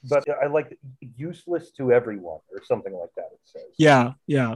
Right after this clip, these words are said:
Speaker 1: So the moon is being supplanted by the
Speaker 2: That's the
Speaker 1: drunken
Speaker 2: equivalent of
Speaker 1: old, yeah.
Speaker 2: unwanted old junk over
Speaker 1: Yeah,
Speaker 2: here.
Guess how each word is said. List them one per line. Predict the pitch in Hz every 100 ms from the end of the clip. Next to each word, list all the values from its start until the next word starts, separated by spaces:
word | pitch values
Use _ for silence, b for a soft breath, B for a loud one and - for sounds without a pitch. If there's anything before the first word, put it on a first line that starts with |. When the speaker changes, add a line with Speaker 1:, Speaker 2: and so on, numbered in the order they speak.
| -
Speaker 1:
So | - 165 156 156
the | 143 156
moon | 151 180 175 147
is | 127
being | 127 120 110
supplanted | - _ 254 262 139 123 117
by | 117 113
the | 107 107 101 _ _
Speaker 2:
That's | 143 180 131
the | 180
Speaker 1:
drunken | 147
Speaker 2:
equivalent | 185 160 165 147
of |
Speaker 1:
old, | -
yeah. | 175
Speaker 2:
unwanted | 160 160 160 156 147
old | 143 131
junk | 120 143 127 127
over | 131 127
Speaker 1:
Yeah, |
Speaker 2:
here. | 131